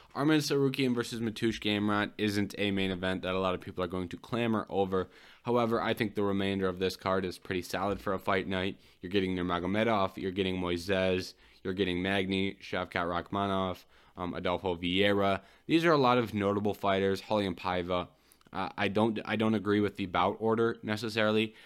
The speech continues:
I think you should probably put Raulian Paiva on the main card, knock Josh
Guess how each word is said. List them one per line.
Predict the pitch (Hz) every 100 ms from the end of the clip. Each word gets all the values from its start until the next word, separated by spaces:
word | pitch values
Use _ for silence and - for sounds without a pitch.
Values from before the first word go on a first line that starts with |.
| -
I | 98
think | 95 98
you | 104
should | 101
probably | - 95 95 95 95
put | - 101 95
Raulian | 98 95 92
Paiva | 92 92 90
on | 87
the | 87
main | 92 101
card, | 95 98 95 95 - - -
knock | 98 95
Josh | - 90